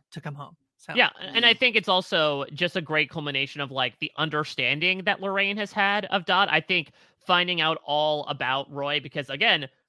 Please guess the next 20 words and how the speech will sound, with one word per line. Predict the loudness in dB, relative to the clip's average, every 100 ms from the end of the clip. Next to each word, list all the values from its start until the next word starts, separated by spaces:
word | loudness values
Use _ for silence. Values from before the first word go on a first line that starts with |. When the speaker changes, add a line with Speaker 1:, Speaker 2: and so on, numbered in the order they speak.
| -4
Speaker 2:
remember, | 0 4 4 4 2 2 -2
she | -6 -4 -2
knew | -2 -4
nothing | -2 0 4 4 4
about | 4 4 4
this | -2 -4
before | -6 -8 -4 -2 -2
the | -4
season | -10 -10 -10 -10
started. | -6 -4 -4
All | -2 -2
this | -2 -6
came | -8 -4 -2 -4
into | -8 -8 -6
her | -6
lap. | -2 2 4 2 -2
And | -6
so | -2
I | 0
think | 0 -2